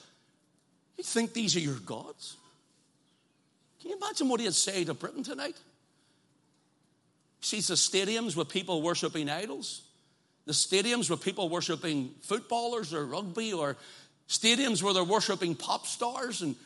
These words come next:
singing at their concerts and screaming after them and idolizing them. You see what it is if he, if he walked into a, a, a, a, a Roman Catholic church, or if he walked into a, a, an Anglican, some Anglican churches or, or whatever.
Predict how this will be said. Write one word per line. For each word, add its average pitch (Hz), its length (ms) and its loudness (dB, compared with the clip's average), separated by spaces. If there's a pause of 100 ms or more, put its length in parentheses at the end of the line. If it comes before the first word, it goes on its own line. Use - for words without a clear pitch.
(180)
singing 208 320 2
at 190 100 2
their 165 140 0
concerts 233 640 -2
and 180 160 0
screaming 233 540 2
after 240 380 0
them 220 320 -4
and 165 200 -4 (180)
idolizing 254 880 6
them. 247 320 2 (1080)
You 381 60 -2
see 359 140 8
what 247 140 8
it 208 160 8
is 185 100 6
if 190 100 6
he, 190 120 4 (140)
if 196 100 4
he 208 100 6
walked 220 380 6
into 208 520 4 (280)
a, - 40 2
a, 190 40 4
a, - 0 -
a, 160 1040 4
a 143 40 2
Roman 233 320 4
Catholic 214 420 0
church, 240 400 0
or 185 200 4 (200)
if 196 120 4
he 208 100 2
walked 226 300 4
into 220 400 2 (200)
a, 180 60 4
a, 190 460 2
an 190 100 8
Anglican, 247 480 6
some 247 220 2
Anglican 262 420 2
churches 254 500 2
or, 202 80 2 (220)
or 226 100 2
whatever. 208 360 2